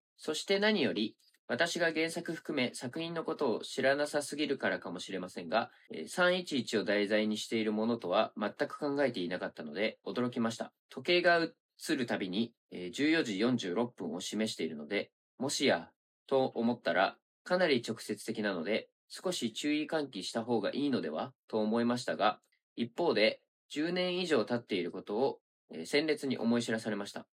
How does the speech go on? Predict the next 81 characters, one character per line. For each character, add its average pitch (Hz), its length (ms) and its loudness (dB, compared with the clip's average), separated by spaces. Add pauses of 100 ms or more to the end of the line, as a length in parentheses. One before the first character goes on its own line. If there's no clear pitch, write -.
(140)
そ 180 240 0
う 180 40 4
い 180 120 4
う 170 40 2
心 170 240 -4
情 165 180 0
が 165 100 6
あ 160 40 6
っ 156 60 -2
た 90 120 -4
の 78 120 -6
で、 107 220 -2 (240)
私 147 320 0
に 170 100 -6
と 170 120 -2
っ - 80 -12
て 110 100 -4
の 95 120 0
最 127 240 2
大 127 220 2
瞬 123 200 0
間 123 220 0
風 127 140 0
速 101 240 -6
を 82 60 -6
記 - 120 -8
録 95 180 -4
し - 60 -10
た - 80 -18
シ - 160 -8
ー 82 100 -6
ン - 20 -12
は、 117 240 -2 (220)
最 180 280 4
後 123 100 0
に 92 120 -4
み 104 180 0
ん 135 60 0
な 127 120 2
で 117 220 0 (180)
宴 131 200 0
会 135 160 4
を 123 80 0
す 120 120 -8
る 117 80 -2
と 117 120 -6
こ - 100 -2
ろ 110 100 0
で 85 180 -8
し - 80 -10
た。 - 140 -14 (280)
あ 120 80 0
の 143 100 4
日、 151 260 -2 (300)
何 175 200 2
が 123 160 6
起 135 140 -2
き - 20 -10
た 135 100 2
の 113 100 2
か 131 120 -2
も 117 140 6
わ 98 120 4
か 123 100 2
ら 127 80 6
な 120 100 2
い 107 60 2
ま 95 140 -2
ま 95 120 -2
亡 95 120 -4
く 110 80 -4
な 113 100 0
っ 110 80 -6
た 87 140 0
大 101 120 0
勢 110 140 0
の 95 80 -4
人 - 200 -14
た 92 120 -6
ち - 100 -12
が、 110 220 2